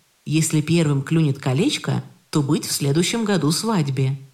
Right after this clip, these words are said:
Если уголёк, то дому грозит пожар или год будет засушливый.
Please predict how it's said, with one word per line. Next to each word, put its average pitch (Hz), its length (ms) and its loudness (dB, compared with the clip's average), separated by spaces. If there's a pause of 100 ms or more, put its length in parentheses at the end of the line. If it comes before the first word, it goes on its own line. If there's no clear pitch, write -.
(160)
Если 156 360 0
уголёк, 143 540 0
то 160 160 -2
дому 156 380 2
грозит 147 500 -2
пожар 170 460 0 (320)
или 233 260 0
год 165 300 -2
будет 139 320 -2
засушливый. 139 760 0